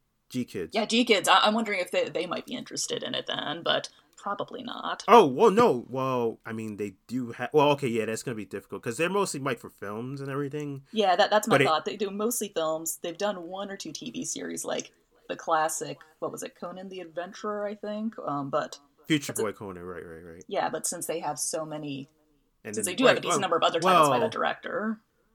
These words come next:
Speaker 1: uh, they did bring over Evangelion, if I'm not mistaken, right?
Speaker 2: But that is also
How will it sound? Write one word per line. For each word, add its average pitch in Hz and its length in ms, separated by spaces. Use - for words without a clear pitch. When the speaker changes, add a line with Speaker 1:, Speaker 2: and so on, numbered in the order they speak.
Speaker 1:
uh, 147 380
they 143 100
did 185 240
bring 151 180
over 139 280
Evangelion, 127 500
if 98 120
I'm 104 60
not 101 100
mistaken, 87 300
right? 135 240
Speaker 2:
But 202 100
that 240 120
is 196 100
also 175 420